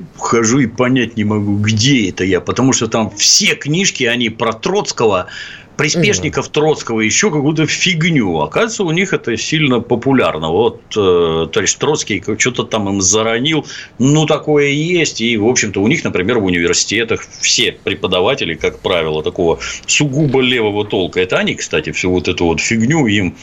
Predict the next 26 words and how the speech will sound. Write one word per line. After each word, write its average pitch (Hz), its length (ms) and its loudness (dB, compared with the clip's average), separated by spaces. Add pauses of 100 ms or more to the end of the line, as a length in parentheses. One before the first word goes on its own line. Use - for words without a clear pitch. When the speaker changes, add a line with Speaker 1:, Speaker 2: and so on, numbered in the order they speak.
(140)
Speaker 1:
и 104 380 2
организовали, 113 760 2
так 76 160 -4
сказать, 85 240 -2
снизу, 135 380 0
среди 95 400 0 (220)
интеллектуальной 107 960 0
элиты. 120 480 0
Все 87 320 0
эти 76 400 -2
терпимости, 131 1120 0
трансгендеры 113 1120 0 (340)
и 101 80 0
прочее, 98 560 0
и 98 40 -2
прочее. 80 760 0
Ну, 101 800 2
вот 110 260 0
у 113 60 2
них, 110 280 2
если 107 240 0
левизна — 131 720 0
это 95 160 -4
борьба 110 560 0
за 98 320 2 (180)
права 107 520 2